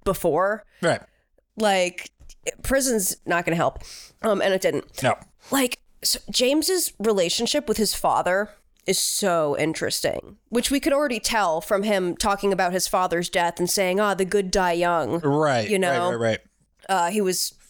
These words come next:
Speaker 1: he was set up. Um, ostensibly, Peter Casbolt ran a business importing antiques, but actually it was just a front. In reality, he was a drug-dealing gangster with a string of properties on the Costa del Sol, the southeast coast of Spain, which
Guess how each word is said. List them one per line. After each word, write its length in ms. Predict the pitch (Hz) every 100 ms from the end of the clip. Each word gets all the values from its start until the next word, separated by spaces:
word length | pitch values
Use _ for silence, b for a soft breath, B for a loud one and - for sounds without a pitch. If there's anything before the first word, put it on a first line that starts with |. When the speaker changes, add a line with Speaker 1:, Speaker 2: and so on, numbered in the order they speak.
| -
Speaker 1:
he 100 | 214
was 140 | 196 -
set 220 | 214 196
up. 340 | 180 151 - - B B B B _
Um, 460 | 202 190 180 170 175 b b b b 214
ostensibly, 640 | 262 - 359 381 262 240
Peter 300 | - 302 285
Casbolt 640 | - 226 220 220 202 185 -
ran 300 | 196 196 190
a 260 | 180 175 -
business 760 | 233 247 196 165 - - - - _ _ _
importing 680 | 196 196 214 208 196 170 - - -
antiques, 680 | 175 165 170 - - - - _ _ _ _ _
but 100 | 220
actually 360 | 247 - 262
it 60 | 196
was 120 | 180
just 220 | - 170
a 40 | 165
front. 300 | 175 147 - - B B B
In 120 | 226 247
reality, 380 | 294 330 302
he 120 | 247 254
was 120 | 220
a 80 | 196
drug-dealing 680 | 190 202 220 208 208 190
gangster 480 | 185 175 185 - 220
with 120 | 202 180
a 60 |
string 300 | - 196 196
of 120 | 190
properties 560 | - 160 185 208 226 220
on 140 | 180
the 160 | 175 160
Costa 400 | - 180 180 190
del 180 | 180 170
Sol, 380 | - 160 175 190
the 100 | 165
southeast 420 | 165 170 180 -
coast 260 | 185 175 160
of 80 |
Spain, 460 | - - 165 180 190
which 280 | 160 -